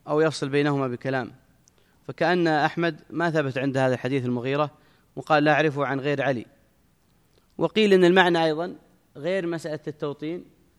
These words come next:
لماذا لا يتنفى الإمام في مكانه؟ في معنى آخر غير أنه يوطن كما يوطن البعير، آه، خشية التباس الفريضة بالنافلة. قد يأتي رجل ويراه في المحراب فيظن أن يصلي الفريضة،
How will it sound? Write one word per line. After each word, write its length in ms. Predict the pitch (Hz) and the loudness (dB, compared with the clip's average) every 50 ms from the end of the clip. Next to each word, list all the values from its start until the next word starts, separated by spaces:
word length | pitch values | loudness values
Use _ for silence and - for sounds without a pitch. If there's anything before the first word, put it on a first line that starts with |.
| _ _ _ - | _ _ _ -10
لماذا 340 | 151 160 175 170 156 151 | -8 -6 -4 -4 -4 -2
لا 120 | 147 156 151 | -2 -2 -2
يتنفى 380 | 147 - 156 151 143 - - | -2 -2 -6 -6 -8 -8 -10
الإمام 240 | 131 127 139 139 135 | -10 -8 -6 -6 -6
في 100 | 131 139 | -6 -8
مكانه؟ 440 | 135 131 123 - 139 139 151 165 156 - _ _ _ _ _ _ _ _ _ _ _ _ _ _ _ _ _ _ _ _ _ _ _ _ _ _ _ _ _ _ _ _ _ _ - 147 | -8 -8 -8 -8 -8 -8 -8 -8 -10 -12 _ _ _ _ _ _ _ _ _ _ _ _ _ _ _ _ _ _ _ _ _ _ _ _ _ _ _ _ _ _ _ _ _ _ -8 -2
في 120 | 147 156 165 | 2 4 6
معنى 320 | 175 165 175 175 175 185 | 6 6 6 4 2 2
آخر 280 | 202 170 139 - 143 131 | 0 -2 -2 -6 -12 -12
غير 320 | 143 185 214 220 185 175 | -8 -8 -8 -6 -6 -6
أنه 140 | 165 165 160 | -6 -6 -4
يوطن 360 | 151 156 160 160 - 156 143 | -4 -4 -6 -6 -8 -10 -10
كما 220 | - 156 143 147 | -8 -8 -8 -6
يوطن 220 | 147 143 139 - 131 | -6 -8 -8 -10 -12
البعير، 320 | 123 123 127 123 135 151 - _ _ _ _ _ _ _ _ _ _ _ _ _ _ _ _ _ _ _ _ _ - | -10 -10 -8 -8 -10 -12 -14 _ _ _ _ _ _ _ _ _ _ _ _ _ _ _ _ _ _ _ _ _ -8
آه، 380 | 147 151 156 165 165 170 - - | -4 -2 -2 0 -2 -2 -4 -2
خشية 360 | - - 196 180 - 202 180 156 | 0 2 2 2 4 2 2 2
التباس 440 | 170 160 - 165 160 175 175 156 160 | 0 -2 -2 0 2 2 2 0 -2
الفريضة 480 | 147 131 156 147 147 143 135 160 170 147 _ _ _ _ _ _ _ | -6 -8 -6 -6 -6 -6 -6 -8 -12 -12 _ _ _ _ _ _ _
بالنافلة. 460 | - 143 143 156 147 135 120 113 110 117 - _ _ _ _ _ _ _ _ - | -8 -6 -4 -4 -4 -4 -6 -10 -12 -14 -18 _ _ _ _ _ _ _ _ -12
قد 140 | 139 147 | -10 -6
يأتي 260 | 151 165 160 151 160 151 | -6 -6 -6 -6 -6 -6
رجل 300 | 151 160 156 170 170 160 | -6 -6 -4 -2 2 4
ويراه 260 | 151 156 156 160 151 | 4 6 6 6 4
في 60 | 143 | 4
المحراب 480 | 151 147 143 - 139 170 190 190 170 165 | 2 0 0 2 4 4 4 4 2 0
فيظن 340 | 165 180 180 170 185 185 | -2 -2 -2 -2 -2 -2
أن 120 | 180 165 160 | -2 -2 -2
يصلي 260 | 151 139 165 170 160 | -4 -4 -4 -4 -4
الفريضة، 340 | 139 127 139 131 123 110 | -4 -6 -8 -8 -8 -10